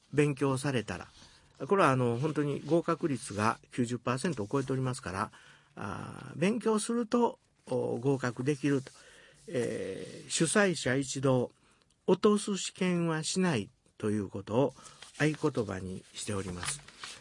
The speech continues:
えー、この後、お、またあの、今年の後半に合格者の集いというのを、お、兵庫の津野ミュージアムで行いまして、えー、まあ、乾杯したり、あるいは、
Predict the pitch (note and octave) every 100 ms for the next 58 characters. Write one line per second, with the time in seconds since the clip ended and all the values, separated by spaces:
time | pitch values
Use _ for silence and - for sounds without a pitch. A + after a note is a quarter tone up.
0 | - - C#3+ C#3+ C3 B2+ A#2+ A#2+ G#2+ G2+
1 | G#2+ A#3 C4 G3+ C3+ D3+ C#3+ - - -
2 | - A#2+ B2 D#2 F#2+ D#3 C3 A#2 A2 G#2+
3 | G2+ - - - - _ _ - D3+ D#3
4 | - D3 C3+ D3+ D3 C3+ C#3 C3+ C3+ C#3
5 | - - _ - - E3+ A#3 A3 A#3 A3
6 | - C3+ A2+ G#2 - C3 C3+ C3 A2+ _
7 | - G2 G2 A#2 A2 - - - _ -
8 | - D#2 - - - C3+ A2+ G#2+ G#2+ G#2
9 | - A#2+ G#2+ F#2+ F#2+ A#2 G2 F2+ G#2+ G#2+
10 | G#2 G2+ G2 - F2 F#2+ - - - -
11 | - - - F#2 F#2 F#2+ F#2 - - B2
12 | G2 B2+ A#2+ A2+ A2 - F#2+ F#2+ G2 B2+
13 | C3 G#2 E2+